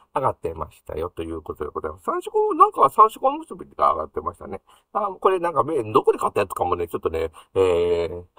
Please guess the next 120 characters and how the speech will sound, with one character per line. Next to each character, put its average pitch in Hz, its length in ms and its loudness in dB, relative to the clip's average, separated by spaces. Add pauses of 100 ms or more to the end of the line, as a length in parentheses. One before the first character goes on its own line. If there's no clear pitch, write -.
(120)
収 254 220 -4
録 285 180 -6
し - 40 -8
て 247 60 -4
か 214 100 8
ら、 202 200 6
<coughs> - 840 -4
あ 90 140 4
の、 90 240 -2
上 135 60 4
げ 165 80 0
る 156 80 -6
ま 107 80 -2
で 82 80 -6
が - 160 -2 (120)
長 95 200 -4
す 127 80 -8
ぎ 113 80 -8
た - 80 -4
ん - 60 -8
で、 - 20 -16
多 - 100 -10
分、 214 340 0
あ 113 140 2
の、 107 120 -2
V 143 200 -2
ト - 100 -6
ラ - 100 -2
ッ - 20 -18
ク - 100 -16
で - 80 -4
買 123 120 -6
っ - 20 -6
た - 80 -2
や 123 60 0
つ - 80 -12
だ 110 80 -2
っ - 40 -8
た - 100 0
と 92 100 4
思 98 120 0
う 95 40 -2
ん - 20 -6
だ 87 80 -8
け - 40 -16
ど - 120 -4
な。 - 100 -18 (280)
ち - 140 -20
ょ 85 120 2
っ - 40 -10
と、 98 200 4
あ 101 40 4
の、 95 160 -4
ち - 60 -4
ゃ 113 60 4
ん 101 40 -8
と - 120 2
オ 95 80 -4
ー - 20 -16
プ 92 80 -4
ン 90 40 -4
打 82 60 -8
ち 82 60 -4
合 - 20 2
わ - 60 -2
せ 78 100 -14
が - 60 -12
入 - 80 -10
っ 73 40 -14
て、 - 60 -20
た 110 140 6
だ、 80 120 6
お 95 100 2
む 110 120 -2
す - 120 0
び 87 140 -8
っ - 20 -20
て 69 160 -10
し - 340 -20
て - 80 -8
出 117 140 4
し - 40 -20
た 151 60 2
や 147 100 2
つ - 80 -18
の 175 120 -8
方 285 160 -2
が - 160 0 (260)
一 143 220 -6
番 139 120 4
再 123 160 4
生 123 140 -4
方 - 220 -2
っ - 20 -8
て - 120 -10
い - 20 -6
う 76 40 -10
ね、 73 100 -10 (260)
う 143 80 -6
ん、 117 220 -2
っ - 20 -20
て 90 100 -6
い - 20 -4
う 87 60 -10
と 87 80 -4
こ 87 60 2
ろ 90 80 -4
で。 123 80 -4
ま 302 140 4
あ、 - 40 -2
こ - 80 0
れ 392 80 4
は 427 80 -2
ね、 403 160 -4
あ - 140 2
の、 156 420 6
今 285 160 0
ま 381 140 2
で 120 100 2
の、 98 220 0